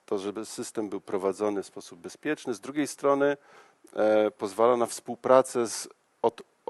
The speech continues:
z naszym otoczeniem, z innymi krajami, z którymi, e, mamy połączenia i z którymi,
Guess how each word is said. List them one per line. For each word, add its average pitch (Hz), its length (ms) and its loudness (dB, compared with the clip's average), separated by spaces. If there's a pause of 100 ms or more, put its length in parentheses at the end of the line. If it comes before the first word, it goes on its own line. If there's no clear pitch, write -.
(140)
z 110 100 -10
naszym 110 340 -2
otoczeniem, 101 640 -4
z 95 100 -14
innymi 113 440 -4
krajami, 98 520 0
z - 100 -18
którymi, 92 520 -8 (440)
e, 95 440 2
mamy 104 320 4
połączenia 98 760 -2
i 101 100 -6
z - 120 -16
którymi, 67 600 -10